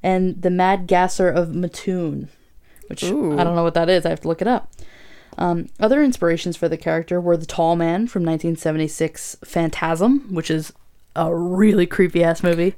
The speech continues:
Speaker 2: Not here for
Speaker 1: Love
Speaker 2: it.
Speaker 1: it.
Speaker 2: I'm afraid of all scary movies.
Speaker 1: Yes.
Speaker 2: Like, even the ones that don't seem that scary, I'm still, like, scared shitless by.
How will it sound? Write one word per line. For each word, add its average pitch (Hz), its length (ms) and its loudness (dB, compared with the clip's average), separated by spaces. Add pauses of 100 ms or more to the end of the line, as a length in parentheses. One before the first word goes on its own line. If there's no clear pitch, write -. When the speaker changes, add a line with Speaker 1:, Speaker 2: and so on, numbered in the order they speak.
Speaker 2:
Not 175 240 0
here 185 160 -4
for 208 280 -2
Speaker 1:
Love 180 140 8
Speaker 2:
it. 156 200 0
Speaker 1:
it. - 80 -12
Speaker 2:
I'm 190 160 2
afraid 220 260 -2
of 180 100 -2
all 170 540 -2
scary 156 340 -2
movies. 120 420 -6
Speaker 1:
Yes. - 460 -4 (220)
Speaker 2:
Like, 175 200 2 (480)
even 202 260 2
the 202 80 2
ones 185 260 0
that 170 140 -4
don't 156 140 -2
seem 160 220 -4
that 147 180 -6
scary, 180 540 -4 (840)
I'm 175 160 0
still, 170 280 0
like, 147 420 -2 (540)
scared - 340 -4
shitless - 460 -6
by. - 260 -6